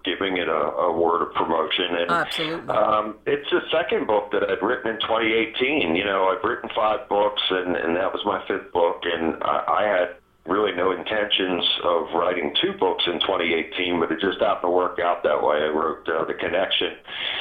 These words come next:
Speaker 1: in the early part of twenty eighteen and then, uh, wrote, uh, in December of twenty eighteen the, uh, the new book, Stranger Than Fiction.
Speaker 2: Mm-hmm.
Speaker 1: And in this book,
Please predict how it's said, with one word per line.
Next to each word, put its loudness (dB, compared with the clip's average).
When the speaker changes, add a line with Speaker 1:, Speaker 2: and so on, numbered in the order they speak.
Speaker 1:
in 2
the 2
early 4
part 2
of -2
twenty 2
eighteen -2
and -4
then, 0
uh, 4
wrote, 2
uh, 4
in 0
December 0
of 2
twenty 2
eighteen -2
the, 0
uh, 0
the -2
new 0
book, 0
Stranger 0
Than -2
Fiction. -2
Speaker 2:
Mm-hmm. -6
Speaker 1:
And 0
in 0
this -2
book, 0